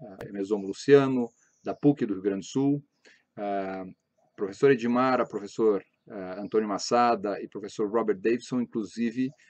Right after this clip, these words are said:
puderam participar da banca de doutorado do Ricardo Engelbert, que aparece aí, ah, em primeiro lugar nessa, nessa equipe de projeto, porque muito contribuiu a sua tese de doutorado para que nós conseguíssemos levar a cabo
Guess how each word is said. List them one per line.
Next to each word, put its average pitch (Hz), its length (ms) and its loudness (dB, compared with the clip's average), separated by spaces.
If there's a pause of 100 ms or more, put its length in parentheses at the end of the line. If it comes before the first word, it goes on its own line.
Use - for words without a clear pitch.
(140)
puderam 120 320 2
participar 117 720 -2 (720)
da 127 140 2
banca 131 320 2
de 117 120 -2
doutorado 117 420 2
do 113 80 -2
Ricardo 107 420 0
Engelbert, 101 460 2 (220)
que - 80 -8
aparece 92 420 -6
aí, 87 180 -4 (480)
ah, 85 480 -18 (160)
em 101 80 -12
primeiro 98 440 -2
lugar 92 260 -8
nessa, 90 500 -10 (140)
nessa 98 320 -10
equipe 98 380 -10
de 95 80 -14
projeto, 107 500 -6
porque 123 420 -6
muito 160 540 0
contribuiu 110 640 -2
a 92 60 -2
sua 92 200 -8
tese 104 300 0
de 98 80 -6
doutorado 101 640 -4 (480)
para - 140 -4
que 117 140 0
nós 117 180 -4
conseguíssemos 107 720 -6 (320)
levar 110 300 2
a 101 80 -2
cabo 101 480 -2